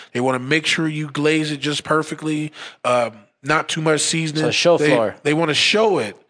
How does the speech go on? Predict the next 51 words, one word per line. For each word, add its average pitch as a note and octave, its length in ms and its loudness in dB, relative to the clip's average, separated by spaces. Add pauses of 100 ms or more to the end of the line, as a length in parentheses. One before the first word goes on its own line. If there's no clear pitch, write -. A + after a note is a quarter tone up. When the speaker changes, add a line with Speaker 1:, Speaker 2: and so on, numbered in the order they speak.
(280)
Speaker 1:
But A2+ 140 -2
Speaker 2:
Mm-hmm. C#3 80 -2
Speaker 1:
when D3+ 120 -2
you F#3 120 -2
got F3 340 0
breweries F3+ 760 -2 (260)
and C3 200 -4
brewers D3 420 0
that C#3 100 2
are B2 80 2
making C#3 520 -2
beer, A#2+ 480 0 (460)
the C3+ 180 -2
imperfection D#3 680 0
of D3+ 80 0
the C#3+ 60 -4
beer, C#3 240 -2
what C#3 180 0
we D#3 100 -2
say, E3+ 360 -2 (380)
some - 200 -4
of - 20 -4
the C3+ 80 -2
ones C#3 260 -2
I C#3 80 2
messed C#3+ 400 -2
up. D3 200 -2 (560)
Speaker 2:
One A2 240 -2
of A#2+ 40 -2
the A2 60 -4
best A#2+ 240 0
beers C3+ 180 2
ever. G3 260 -2 (140)
Speaker 1:
That's - 200 -6
it. - 320 -4 (180)
Speaker 2:
Same. D#3+ 180 0
Speaker 1:
So F#3 60 -2
I C#3 180 0
want F3 360 -2
that. D#3+ 300 0 (520)
And C3+ 100 0
I C#3+ 80 4
don't E3+ 180 2
wanna D#3 180 0
make D#3 320 -2
you D3 80 -4
this C3+ 180 -2
generic C3 480 -2
beer C3 240 0
to B2 80 -4
where A2+ 460 -4